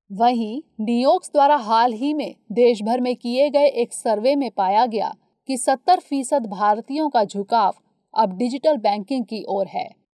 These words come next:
इनके सुविधाजनक होने की वजह से लोग इसकी ओर ज्यादा आकर्षित हो रहे हैं। इसी के चलते विभिन्न डिजिटल बैंकिंग व मोबाइल बैंकिंग स्टार्टअप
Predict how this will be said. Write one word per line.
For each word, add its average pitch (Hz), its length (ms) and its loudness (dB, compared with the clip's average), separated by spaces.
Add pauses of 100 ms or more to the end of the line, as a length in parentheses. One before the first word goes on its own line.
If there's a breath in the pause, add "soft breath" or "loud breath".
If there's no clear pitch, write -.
इनके 294 280 0
सुविधाजनक 330 720 0
होने 240 320 -4
की 294 120 -4
वजह 214 400 0
से - 240 -4 (380)
लोग 269 420 2
इसकी 277 420 -4
ओर 233 180 0
ज्यादा 208 320 2
आकर्षित 208 600 -2 (120)
हो 220 100 0
रहे 175 260 -6
हैं। - 260 -12 (380)
इसी 233 200 -6
के 220 160 -2
चलते 240 420 -2 (300)
विभिन्न 240 560 -2
डिजिटल 247 400 0
बैंकिंग 226 580 -4
व 208 120 4
मोबाइल 208 460 0
बैंकिंग 208 420 -4
स्टार्टअप 220 580 0